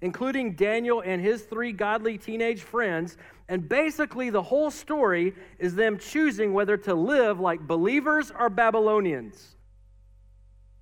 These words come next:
Am I gonna live like a believer or am I gonna live like a Babylonian?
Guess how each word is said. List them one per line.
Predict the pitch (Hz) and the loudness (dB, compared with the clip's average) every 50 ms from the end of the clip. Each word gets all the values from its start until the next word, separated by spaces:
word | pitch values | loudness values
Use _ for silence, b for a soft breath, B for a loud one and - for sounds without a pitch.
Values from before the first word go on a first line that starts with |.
| - - | -10 -10
Am | 135 147 - 170 185 202 | -8 -4 -2 0 2 2
I | 220 | 4
gonna | 220 254 247 | 2 2 2
live | 247 247 247 254 | 6 6 6 6
like | 233 247 214 | 4 2 0
a | 226 214 | 0 0
believer | 175 156 196 208 254 311 320 294 277 285 277 262 | 2 2 2 2 4 4 4 4 4 4 4 4
or | 214 214 220 | 2 2 0
am | 233 240 | 2 2
I | 247 247 | 2 2
gonna | 233 240 240 | 2 2 2
live | 233 233 240 226 | 4 2 2 4
like | 240 240 233 | 2 0 0
a | 240 226 | 0 -2
Babylonian? | 190 180 226 220 220 233 226 233 240 247 247 240 208 170 135 113 | 0 0 0 2 2 2 2 2 2 2 2 2 2 0 0 -4